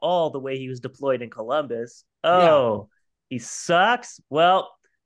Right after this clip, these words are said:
Speaker 1: let's, uh, send him off the team to the A H L and piss off our entire locker room."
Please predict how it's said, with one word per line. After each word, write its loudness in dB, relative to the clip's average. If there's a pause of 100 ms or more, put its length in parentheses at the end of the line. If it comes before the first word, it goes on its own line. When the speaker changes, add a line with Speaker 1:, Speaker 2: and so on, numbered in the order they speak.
(260)
Speaker 1:
let's, 0
uh, 4
send -6
him -6
off -2
the -18
team -10
to -10
the -4
A 0
H 0
L 0
and -8
piss -10
off 0
our -4
entire -4
locker -6
room." -20